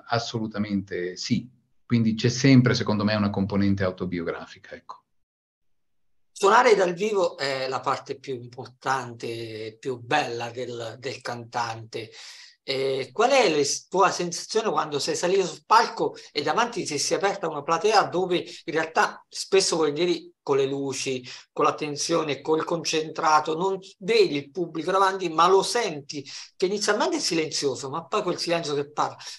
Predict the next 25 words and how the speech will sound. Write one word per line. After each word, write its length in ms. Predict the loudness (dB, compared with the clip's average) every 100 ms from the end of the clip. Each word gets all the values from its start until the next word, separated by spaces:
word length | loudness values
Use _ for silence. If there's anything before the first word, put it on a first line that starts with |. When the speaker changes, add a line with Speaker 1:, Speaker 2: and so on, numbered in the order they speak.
| _
Speaker 2:
Poi, 560 | 2 6 6 6 2 -6 _ _
eh, 520 | -2 0 0 -2 -2
c'è 200 | -2 -2
quel 160 | -2 -4
fremio, 500 | -2 -4 -2 -2 -2
c'è 220 | -4 -6
quell'energia, 1200 | -4 -4 -2 -2 0 -2 -4 -6 -2 4 4 4 -2 -16 -20 _
quella 260 | -2 0 4
sensazione 720 | 2 2 -2 -2 0 2 2
che 140 | 2
sale 400 | 0 2 4 4
da 160 | 4 4
sotto 600 | 4 4 2 0 0 0 -12 -20 _ _
e 220 | -6 -2
te 100 | 0
lo 140 | 2
parta 380 | 6 6 6 2
sul 220 | 2 -2
palco. 640 | 2 2 2 -6 -10 -8 -2
E 360 | 0 2 -2 -4
tu 200 | -6 4
qual 200 | 6 6
è 220 | 2 0
quella, 280 | -2 -2 -4
que-, 180 | -6